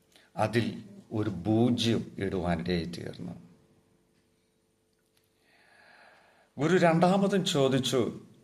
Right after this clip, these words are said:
"നിന്റെ ഭാര്യയുടെ രണ്ടാമത്തെ പ്രത്യേകത എന്താണെന്ന്?" ചോദിച്ചു. ശിഷ്യൻ പറഞ്ഞു, "എൻ്റെ ഭാര്യ ഒരു കലാകാരിയാണ്" എന്ന് പറഞ്ഞു.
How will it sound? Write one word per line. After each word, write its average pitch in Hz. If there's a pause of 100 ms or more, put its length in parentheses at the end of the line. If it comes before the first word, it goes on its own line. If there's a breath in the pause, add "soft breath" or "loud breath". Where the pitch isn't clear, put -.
"നിന്റെ 120
ഭാര്യയുടെ 113 (420 soft breath)
രണ്ടാമത്തെ 120
പ്രത്യേകത 104
എന്താണെന്ന്?" 90
ചോദിച്ചു. - (2500 soft breath)
ശിഷ്യൻ -
പറഞ്ഞു, 104 (720)
"എൻ്റെ 117 (100)
ഭാര്യ 104 (300)
ഒരു 101 (120)
കലാകാരിയാണ്" 95
എന്ന് 80
പറഞ്ഞു. 82